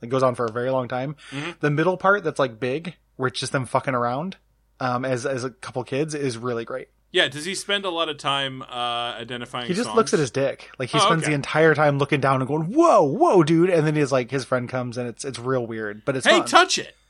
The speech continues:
Speaker 1: Yeah, it's, <laughs> it's like, look at it. It's lightning. You know, the, it's, it's, like, big except for that part. Um, the dick, I mean, not like
Speaker 2: Yeah.
Speaker 1: the movie.
Speaker 2: I understand.
Speaker 1: Um, but, like, they had a bunch of things like that. It was like,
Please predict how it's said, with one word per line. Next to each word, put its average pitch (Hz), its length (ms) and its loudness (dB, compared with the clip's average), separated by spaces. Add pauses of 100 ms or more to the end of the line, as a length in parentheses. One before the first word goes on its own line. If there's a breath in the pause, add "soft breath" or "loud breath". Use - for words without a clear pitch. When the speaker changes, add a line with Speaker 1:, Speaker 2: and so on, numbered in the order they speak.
(420 soft breath)
Speaker 1:
Yeah, 160 160 2
it's, 165 200 4
<laughs> 165 160 0
it's 202 140 -2
like, 240 140 -2
look 269 140 -2
at 165 200 4
it. 117 140 -2
It's - 220 -12
lightning. 170 420 0
You 143 80 -4
know, 147 100 0
the, 156 240 2
it's, 143 180 -6
it's, 180 200 -2
like, 175 180 2
big 143 260 2
except 135 280 -4
for 127 100 -4
that 113 160 -4
part. - 260 -8 (1120 soft breath)
Um, 113 460 -4 (180)
the 156 100 4
dick, 147 220 0
I 127 60 -2
mean, 131 260 -12
not 135 140 -2
like 127 60 -6
Speaker 2:
Yeah. - 60 -8
Speaker 1:
the 127 60 -10
movie. 123 340 -12 (200)
Speaker 2:
I 233 120 -2
understand. 156 300 0
Speaker 1:
Um, 143 220 0 (1200)
but, 175 120 2
like, 180 160 2
they 170 120 0
had 196 180 -4
a 170 100 -2
bunch 202 240 0
of 185 60 -4
things 135 160 -2
like 120 100 -6
that. 120 180 0
It 127 40 0
was 127 120 -4
like, 127 220 -2